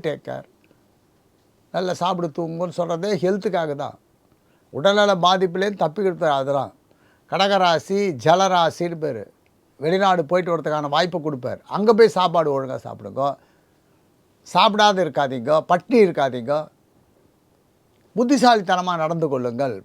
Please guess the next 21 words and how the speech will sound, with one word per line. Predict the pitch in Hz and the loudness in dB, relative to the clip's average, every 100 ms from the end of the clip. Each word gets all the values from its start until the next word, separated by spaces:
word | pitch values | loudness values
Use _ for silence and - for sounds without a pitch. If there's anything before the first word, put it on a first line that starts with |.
| 139 | -6
புத்திசாலி | 185 247 214 196 156 135 | -2 -2 2 2 2 -2
நீங்கள், | 123 113 147 170 160 202 | -4 0 0 0 -2 -2
புத்திசாலித்தனமாக | 269 277 226 202 165 160 143 139 151 175 | 0 0 2 0 0 -2 0 -4 -2 -4
நடந்து | 143 151 147 | -2 -4 -6
கொள்ளுங்கள். | 117 107 98 120 123 - _ _ _ _ _ _ _ _ _ _ _ _ _ _ | -8 -10 -10 -10 -10 -14 _ _ _ _ _ _ _ _ _ _ _ _ _ _
கோவமே | 175 - 196 208 247 - | -8 -6 -8 -10 -12 -12
வேண்டாம், | 143 120 - - | -12 -14 -18 -10
டென்ஷனே | 208 240 185 - 220 254 220 | -8 -8 -10 -6 -6 -4 -6
ஆகாதீங்க. | 180 165 123 110 95 _ _ _ _ - | -6 -6 -10 -14 -18 _ _ _ _ -10
சாஃப்ட் | - 220 208 135 117 165 | -4 -4 -4 -8 -4 -2
ஐஸ்கிரீம் | 220 - 214 180 190 | -4 -4 -4 -2 -2
மாதிரி | 208 143 104 131 | -2 -4 -6 -4
கடகராசி | 170 180 170 165 160 151 | -2 2 0 0 -2 -4
ஐஸ்கிரீம், | 185 208 143 - _ _ _ _ _ _ _ _ - | -6 -8 -10 -10 _ _ _ _ _ _ _ _ -6
சிம்மராசி | 202 214 196 185 185 - | -4 -2 -2 -4 -4 -2
கொதிக்கிற | 196 202 220 180 165 | -2 0 0 0 -2
நீர், | 151 101 _ _ _ _ _ _ _ - | -4 -6 _ _ _ _ _ _ _ -12
அங்க | 131 147 | -4 -2
ஐஸ்கிரீம், | 202 - 226 98 - _ _ _ _ _ _ 131 | -4 -6 -8 -8 -14 _ _ _ _ _ _ -10
நீங்க | 156 160 | -4 -2
ஐஸ்கிரீம் | 233 - 233 113 | -2 -4 -4 -4